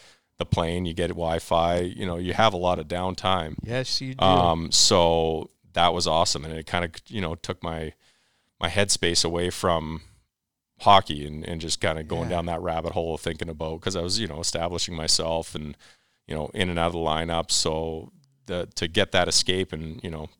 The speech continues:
Speaker 1: take some classes and, and just shift the brain and the mindset to something else was super beneficial for me, I think, both on and off the ice.
Speaker 2: You had mentioned your, uh, your coach in, um, Nanaimo, and, I mean, you,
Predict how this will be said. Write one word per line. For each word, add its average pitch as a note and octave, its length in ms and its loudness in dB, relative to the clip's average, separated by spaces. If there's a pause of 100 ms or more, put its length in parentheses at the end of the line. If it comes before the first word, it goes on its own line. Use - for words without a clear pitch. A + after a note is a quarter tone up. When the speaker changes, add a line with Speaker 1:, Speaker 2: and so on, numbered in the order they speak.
(240)
Speaker 1:
take - 180 -2
some E2 120 -4
classes D#2+ 540 -2
and, D#2 180 -12
and D#2+ 140 -10
just E2 140 -4
shift - 220 -4
the E2 80 -8
brain E2 380 -6
and D2+ 80 -8
the D#2 60 -10
mindset D#2 460 -6
to - 100 -6
something D2+ 320 -6
else D#2+ 260 -8
was D2 360 -2
super - 320 -2
beneficial D#2+ 560 -8
for - 120 -10
me, D#2+ 200 -6
I D2+ 40 -8
think, D2 240 -10
both D#2+ 220 -6
on D#2 160 -8
and D2+ 80 -10
off D#2 160 -10
the D#2 180 -10
ice. - 200 -10 (240)
Speaker 2:
You C#3+ 160 2
had C#3+ 80 2
mentioned C3+ 520 -2
your, B2 320 0
uh, A#2 220 2
your G#2+ 200 -4
coach B2+ 500 -2
in, A2+ 260 -6
um, G#2+ 340 -6
Nanaimo, A#2 680 -2
and, A2 160 -6 (420)
I B2 40 -4
mean, C3 200 -2
you, C#3+ 380 -10